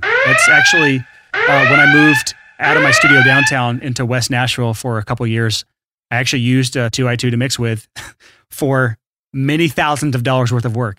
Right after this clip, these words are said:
So I know I can make money off of it. I know that that's not my limitation. Just because I'm using it as an interface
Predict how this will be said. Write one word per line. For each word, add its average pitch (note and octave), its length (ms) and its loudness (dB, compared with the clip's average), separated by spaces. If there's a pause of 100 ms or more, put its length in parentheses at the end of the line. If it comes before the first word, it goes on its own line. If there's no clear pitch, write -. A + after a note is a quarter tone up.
So D3+ 160 -2
I C#3+ 80 0
know D3 220 0
I F3+ 60 0
can E3 140 -2
make D#3 160 -2
money D#3 220 0
off A#2+ 160 -2
of A2+ 100 -4
it. C3 140 -4
I D3+ 80 -2
know D3 160 0
that D#3 80 2
that's D3+ 180 -2
not D#3 100 -2
my C#3 80 -4
limitation. C3+ 540 -2
Just D3+ 140 -6
because G#3 180 -2
I'm F3+ 80 0
using D3+ 240 0
it D3+ 40 0
as C#3+ 100 -2
an C3+ 80 -4
interface B2+ 400 -2